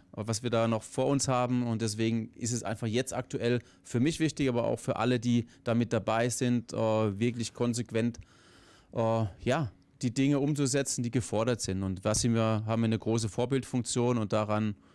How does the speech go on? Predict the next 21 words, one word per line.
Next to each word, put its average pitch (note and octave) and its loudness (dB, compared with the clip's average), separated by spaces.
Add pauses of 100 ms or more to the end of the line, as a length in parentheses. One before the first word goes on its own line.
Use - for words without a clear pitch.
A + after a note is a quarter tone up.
(120)
sollten G#2+ -2
wir G#2+ 0
uns G#2+ -2
auch G2+ -4
alle F#2+ 0
halten. F2 -4
Es E2+ -12
ist C#3 0
natürlich C#3+ 0
schon C#3+ 2
schwierig, A#2 2
wenn A#2+ 2
man, A2+ 2
wenn G#2+ 0
man, A2 -2
äh, - -6
am G#2 -2
Anfang A#2 0
nur A2+ 0
Cybertraining A#2+ -2
macht, A2+ -6